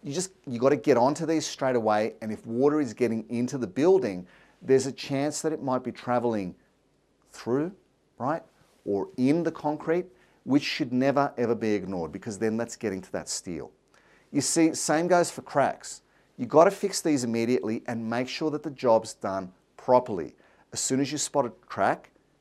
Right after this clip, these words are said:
deal with it. And at the very least,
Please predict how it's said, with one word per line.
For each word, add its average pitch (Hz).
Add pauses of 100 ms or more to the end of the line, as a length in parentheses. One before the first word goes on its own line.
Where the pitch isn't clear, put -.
(180)
deal 170
with 156
it. -
And 120
at 135
the 135
very 160
least, 123